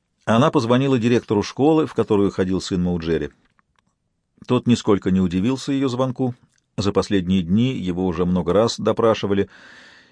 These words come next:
и Коломбии не пришлось даже изобретать благовидный предлог, достаточно было просто назвать свою должность.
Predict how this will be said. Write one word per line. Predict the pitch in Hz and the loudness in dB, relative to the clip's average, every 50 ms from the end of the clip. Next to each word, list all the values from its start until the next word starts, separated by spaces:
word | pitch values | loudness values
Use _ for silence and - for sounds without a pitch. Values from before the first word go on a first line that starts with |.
| _ - | _ -8
и | 76 76 | -8 -4
Коломбии | - 98 98 110 120 117 101 107 107 | 0 2 4 4 4 4 4 4 4
не | 104 107 101 | 4 2 2
пришлось | - 101 104 - - 107 104 95 | 2 0 -2 -2 0 0 0 2
даже | 87 101 98 90 90 104 - 104 | 2 2 2 2 2 -2 -2 -2
изобретать | 98 85 95 87 95 98 92 107 101 90 - - - - | -2 -2 -2 -2 -2 -2 0 0 0 0 -2 -4 -16 -12
благовидный | - 95 95 98 92 101 98 101 87 87 95 92 | -8 -4 -2 0 0 2 2 2 0 0 -2 -2
предлог, | 92 98 87 104 131 156 151 - - - - - | -2 -2 0 0 0 0 0 -2 -10 -20 -14 -12
достаточно | 110 104 107 110 98 - - 160 156 - - - 113 107 | -10 -6 -6 -6 -6 -4 -6 -6 -4 -6 -6 -4 -4 -2
было | 110 123 110 95 | -2 -2 -2 -2
просто | - 120 117 - - 95 | -2 -4 -4 -2 0 0
назвать | 95 92 82 90 110 120 117 - | 0 0 0 2 0 0 0 -2
свою | - - - 101 98 101 | -8 -6 -2 0 0 0
должность. | 95 95 80 67 - - - - _ | 0 -2 -4 -4 -6 -12 -18 -20 _